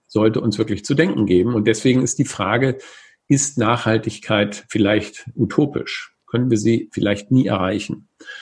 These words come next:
Und ich würde in einem doppelten Sinne bejahen. Und zwar würde ich sagen, einerseits, wir wissen nicht wirklich, was künftige Generationen brauchen. Dazu komme ich gleich nochmal ausführlicher. Und in diesem Sinne ist Nachhaltigkeit utopisch.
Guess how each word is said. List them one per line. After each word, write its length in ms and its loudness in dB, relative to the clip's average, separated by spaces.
Und 120 0
ich 200 0
würde 400 4
in 140 -2
einem 200 0
doppelten 360 2
Sinne 280 2
bejahen. 600 -2
Und 140 -4
zwar 240 2
würde 160 2
ich 100 -2
sagen, 640 0
einerseits, 920 -2
wir 220 2
wissen 320 2
nicht 420 0
wirklich, 640 0
was 200 -4
künftige 400 2
Generationen 680 2
brauchen. 480 0
Dazu 260 -4
komme 220 -2
ich 100 -8
gleich 240 -6
nochmal 260 -4
ausführlicher. 800 -2
Und 140 2
in 120 2
diesem 260 6
Sinne 200 6
ist 340 0
Nachhaltigkeit 880 0
utopisch. 840 -4